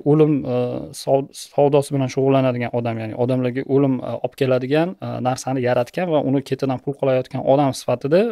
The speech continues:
e, o'sha, e, tekstida yozib ketgan. Bu, e, tekst Alfred Nobelni qo'liga tushib qolganda xafa bo'lgan u.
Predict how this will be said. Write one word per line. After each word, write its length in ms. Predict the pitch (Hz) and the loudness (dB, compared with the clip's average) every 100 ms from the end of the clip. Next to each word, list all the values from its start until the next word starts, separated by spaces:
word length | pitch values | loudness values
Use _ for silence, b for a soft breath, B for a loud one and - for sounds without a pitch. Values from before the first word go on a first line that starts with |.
| - | -6
e, 120 | 139 123 123 131 147 _ _ _ _ - | -8 -4 -6 -8 -14 _ _ _ _ -10
o'sha, 280 | 135 131 123 131 220 196 _ _ _ _ _ _ _ | -8 -2 -2 -2 -6 -18 _ _ _ _ _ _ _
e, 140 | 156 131 - 151 _ - | -8 -6 -6 -10 _ -20
tekstida 480 | 160 160 - - 147 | -2 -2 0 0 2
yozib 260 | 180 160 - | 4 2 -2
ketgan. 300 | - - 123 _ _ _ _ _ _ _ _ _ _ _ - | -14 -12 -16 _ _ _ _ _ _ _ _ _ _ _ -8
Bu, 200 | 127 175 226 220 | 2 6 6 6
e, 240 | 156 139 139 | 6 4 6
tekst 540 | 156 143 - - - | 2 0 -8 -14 -2
Alfred 400 | 127 131 147 139 | 2 2 2 2
Nobelni 280 | 139 131 123 | 2 2 0
qo'liga 240 | 139 131 127 | 0 0 -2
tushib 160 | - | 0
qolganda 320 | 131 147 175 - | 0 0 -4 -8
xafa 220 | 143 123 | -6 -4
bo'lgan 360 | 110 123 | -4 -6
u. 20 | 147 | -8